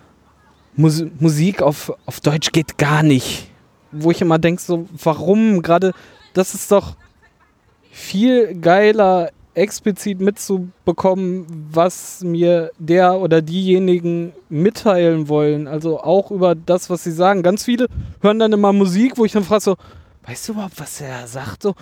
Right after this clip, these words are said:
„Nö, ist egal, hört sich geil an.“ So, okay, also dafür wär mir dann Musik auch zu schade, das zu hören. Also wenn, wenn ich, also dadurch, dass ich jetzt auch viel spezifischer Musik höre, suche ich mir halt die, wenn ich mal Musik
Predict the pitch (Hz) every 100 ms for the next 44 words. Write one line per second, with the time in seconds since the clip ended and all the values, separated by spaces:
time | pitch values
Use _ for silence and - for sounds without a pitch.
0 | 202 202 220 - 220 214 196 - - 226
1 | 214 - 226 220 196 170 156 _ - 165
2 | 160 - _ _ _ _ _ - 175 -
3 | 180 156 143 165 - 180 208 202 254 294
4 | 262 202 220 226 220 214 208 196 240 202
5 | 196 185 - 185 220 185 165 160 170 -
6 | 175 160 165 170 170 175 226 214 _ -
7 | 214 277 - 190 190 180 196 185 180 _
8 | _ _ - 185 214 - 226 247 214 208
9 | 185 180 - 202 208 196 - 165 208 220
10 | 208 175 175 165 175 233 - 151 151 185
11 | - - - - 214 233 - 185 185 180
12 | 185 175 175 - _ _ _ _ - -
13 | 156 151 214 262 262 233 202 196 262